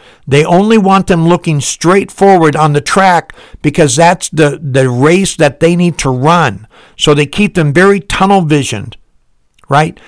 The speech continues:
So if there are distractions in your life, just know that they're that. They're, they're not meant to,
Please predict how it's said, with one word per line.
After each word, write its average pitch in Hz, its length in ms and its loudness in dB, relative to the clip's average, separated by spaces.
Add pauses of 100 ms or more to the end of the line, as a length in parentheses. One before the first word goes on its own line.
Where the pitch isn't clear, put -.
So 165 320 0
if 170 180 -4
there - 260 0
are 196 180 2
distractions 185 880 -2
in 156 180 -2
your 156 140 0
life, 156 200 0
just 220 260 0
know 190 160 0
that 170 200 -2
they're 160 160 0
that. 143 320 0 (380)
They're, 147 320 2
they're 139 340 0
not 170 340 -2
meant 170 380 -2
to, 139 540 0